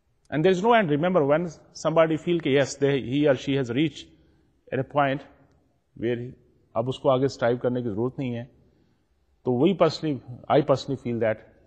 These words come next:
that is the end of his career or her career۔ آپ کسی بھی ایک اسٹیج پہ پہنچتے ہو، اس سے اگلی اسٹیج کے بارے میں آپ سوچنا شروع کرتے ہو،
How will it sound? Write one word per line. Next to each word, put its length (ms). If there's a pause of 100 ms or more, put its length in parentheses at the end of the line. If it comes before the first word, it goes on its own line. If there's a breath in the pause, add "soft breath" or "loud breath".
that 120
is 100
the 80
end 120
of 80
his 240
career 240 (220)
or 120
her 60 (100)
career۔ 280 (2500)
آپ 220
کسی 200
بھی 80
ایک 60
اسٹیج 280
پہ 60
پہنچتے 360
ہو، 60 (960)
اس 160
سے 80
اگلی 160
اسٹیج 360
کے 80
بارے 220
میں 160 (2250)
آپ 160
سوچنا 320
شروع 220
کرتے 300
ہو، 80